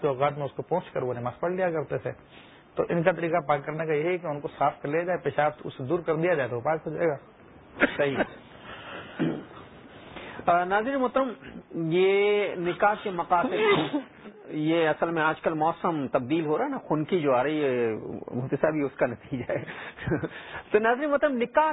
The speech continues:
Speaker 2: کے بنیادی مقاصد میں سے، آ، بنیادی مقصد یہ نہیں ہے کہ ہم اپنے جذبات کی تسکین چاہیں۔ اسلام نے بنیادی طور پر نکاح کے مقاصد میں جو چیز رکھی ہے وہ یہ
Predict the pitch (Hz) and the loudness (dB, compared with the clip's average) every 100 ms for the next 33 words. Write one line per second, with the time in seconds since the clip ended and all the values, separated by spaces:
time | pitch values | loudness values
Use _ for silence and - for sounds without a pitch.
0 | - 277 196 208 226 262 277 196 - 202 | 0 0 0 2 2 2 0 -2 2 4
1 | 214 - 196 196 175 - 160 175 294 - | 4 0 -4 -2 -2 0 0 0 -2 -12
2 | _ - 165 175 175 175 170 160 - 160 | _ 0 4 4 4 2 0 -4 -8 0
3 | 175 208 254 262 220 - 226 190 190 190 | 2 4 2 2 -2 0 0 2 0 0
4 | 233 214 233 226 175 196 190 202 165 147 | 0 0 0 0 0 0 0 0 2 2
5 | 180 185 - 190 196 - 233 196 160 147 | 4 2 0 -2 -2 0 0 -2 2 2
6 | 156 208 202 208 226 233 214 208 151 160 | 2 2 0 2 2 2 -2 -4 0 0
7 | 180 220 233 208 170 156 156 151 143 160 | 2 2 2 -2 2 2 2 2 0 0
8 | 147 143 135 175 170 156 139 175 180 208 | -2 -2 2 2 2 -6 -2 2 2 0
9 | 160 151 139 - 135 120 117 - 143 127 | -6 -4 -4 -4 -2 -2 -2 -2 0 2
10 | 127 117 135 | 0 0 0